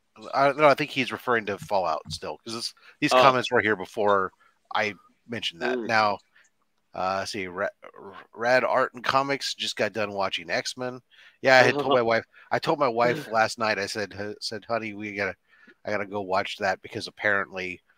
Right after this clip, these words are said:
Speaker 2: You gotta
Speaker 1: something
Speaker 2: get the
Speaker 1: happened."
Speaker 2: Kleenex. You
Speaker 1: Something
Speaker 2: gotta get the
Speaker 1: hap-,
Speaker 2: Kleenex.
Speaker 1: something happened, and everyone's gonna want, everyone's talking about it, so I better watch it before Friday's show. So we watched that, watched the la-, latest Bad Batch, and then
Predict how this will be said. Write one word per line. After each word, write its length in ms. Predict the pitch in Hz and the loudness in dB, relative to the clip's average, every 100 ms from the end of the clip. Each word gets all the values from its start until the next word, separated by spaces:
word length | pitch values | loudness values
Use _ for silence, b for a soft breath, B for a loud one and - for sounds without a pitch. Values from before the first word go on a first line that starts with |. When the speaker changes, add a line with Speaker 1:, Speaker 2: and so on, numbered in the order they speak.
| _ - - | _ -8 -2
Speaker 2:
You 80 | |
gotta 40 | 120 | 0
Speaker 1:
something 140 | 123 | 0
Speaker 2:
get 60 | 123 | 2
the 0 | |
Speaker 1:
happened." 300 | 101 101 113 | 2 2 0
Speaker 2:
Kleenex. 140 | 117 117 113 | -2 -2 -4
You 60 | - | 0
Speaker 1:
Something 220 | 147 147 | 4 4
Speaker 2:
gotta 100 | 151 | 4
get 80 | 120 | 6
the 60 | 110 | 6
Speaker 1:
hap-, 300 | 113 113 - | 6 4 -4
Speaker 2:
Kleenex. 260 | 117 110 113 - | -4 -4 -6 -6
Speaker 1:
something 360 | - 180 180 175 | 2 2 4 2
happened, 680 | 113 113 113 - 107 104 104 | 4 6 4 2 -4 -4 -6
and 240 | 104 101 - | -8 -12 -8
everyone's 300 | 123 123 120 | -6 -4 -6
gonna 160 | 110 113 | -6 -6
want, 240 | 104 - | -6 -6
everyone's 340 | 107 117 127 - | -6 -6 -8 -8
talking 380 | - 90 - | -4 -4 -4
about 180 | 95 95 | -8 -6
it, 40 | 92 | -6
so 100 | 104 | -8
I 20 | |
better 160 | 101 107 | -8 -6
watch 280 | 95 95 - | -4 -4 -6
it 60 | |
before 300 | - - 95 | -14 -16 -16
Friday's 400 | - 90 90 87 | -6 -4 -2 -4
show. 400 | - 78 67 67 _ b b b b b | -8 -8 -10 -14 _ b b b b b
So 260 | - 101 | -2 -2
we 140 | 95 101 | -2 -2
watched 260 | 107 107 | -2 0
that, 200 | 104 95 82 | 0 -2 0
watched 300 | 90 - - | -4 -4 -8
the 40 | |
la-, 200 | 92 92 - | -8 -8 -6
latest 320 | 123 104 95 | -6 -6 -6
Bad 260 | 85 87 85 | -4 -2 -2
Batch, 360 | 80 76 - - | -2 -2 -2 -6
and 80 | 85 | -6
then 180 | 87 | -18